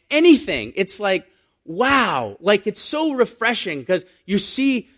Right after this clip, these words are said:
you know, the life, you know, "Well, tell me about," and then they'll regale you forever with this, with all of their things about how awesome it is and how they're just into it. And there's something, don't you find that inspirational? I do.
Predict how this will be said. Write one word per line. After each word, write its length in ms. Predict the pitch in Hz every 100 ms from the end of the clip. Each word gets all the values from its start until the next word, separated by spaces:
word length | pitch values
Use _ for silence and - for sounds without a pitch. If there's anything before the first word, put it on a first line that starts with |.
| _
you 80 | 202
know, 200 | 196 202
the 160 | 180
life, 640 | 175 175 214 226 175 - 190
you 140 | 165 185
know, 140 | 170 - _ -
"Well, 300 | 180 170 -
tell 300 | - 214 285
me 200 | 320 247
about," 280 | 165 143 117 156
and 180 | 170
then 220 | 175 170 175
they'll 200 | 190 160
regale 640 | 147 135 170 214 262 220
you 240 | 147 139
forever 800 | 123 151 - - 262 285 247 160
with 240 | 135 135 -
this, 220 | 147 139 _ _
with 180 | 156 160 170
all 320 | 196 214 214
of 140 | 185
their 140 | 175 170
things 520 | - 247 254 180 147
about 240 | 151 143
how 260 | 151 165 151
awesome 500 | 185 220 214 202 170
it 120 | 151
is 320 | 147 135 123
and 140 | 135 117 _ _
how 220 | 170 147 - _
they're 120 | 208
just 260 | 220 214 - -
into 500 | 277 320 302 247 160
it. 180 | 110 -
And 120 | 202 220
there's 220 | 214 -
something, 460 | 330 330 330 240 - _ -
don't 200 | 330 320
you 60 |
find 260 | - 233 233
that 180 | 180 _
inspirational? 1200 | 185 208 - - - 123 117 160 - 269 285 302 _ _ _ 170
I 220 | 208 240
do. 420 | 165 113 131